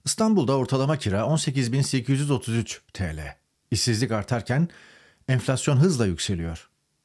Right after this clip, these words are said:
Asgari ücret açlık sınırıyla başa baş giderken bu makas açlık sınırı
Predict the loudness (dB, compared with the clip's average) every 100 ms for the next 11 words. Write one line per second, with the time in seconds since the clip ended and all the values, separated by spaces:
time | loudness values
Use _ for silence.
0 | -2 0 2 4 4 4 4 0 0 -2
1 | 0 -2 0 2 4 4 4 2 0 0
2 | 0 0 -2 -2 -4 -2 2 2 4 2
3 | 2 0 -2 -4 -8 -20 -16 -2 -2 2
4 | 0 2 4 4 4 2